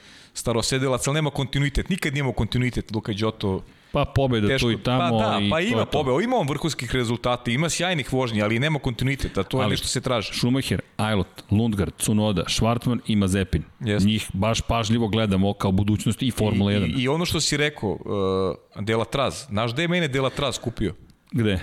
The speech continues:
Speaker 1: Pa u Mugellu.
Speaker 2: Ha.
Speaker 1: U Mugellu, na, na, na, na takvoj stazi,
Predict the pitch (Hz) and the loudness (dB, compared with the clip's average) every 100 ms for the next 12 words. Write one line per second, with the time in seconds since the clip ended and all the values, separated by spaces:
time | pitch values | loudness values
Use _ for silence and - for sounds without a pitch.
0 | - - 104 107 90 110 120 - - - | -6 -4 0 0 2 0 -2 -6 -20 -20
1 | - - - - 107 95 - - - - | -20 -20 -6 -2 0 -2 -6 -14 -12 -2
2 | 117 113 101 123 156 95 98 107 107 117 | 0 2 2 0 0 -2 -2 0 2 2
3 | 113 113 113 113 110 - 139 113 110 151 | 2 2 2 2 2 0 -2 -2 -2 -4
4 | 185 208 160 143 131 120 175 | -2 0 0 0 -2 -2 -6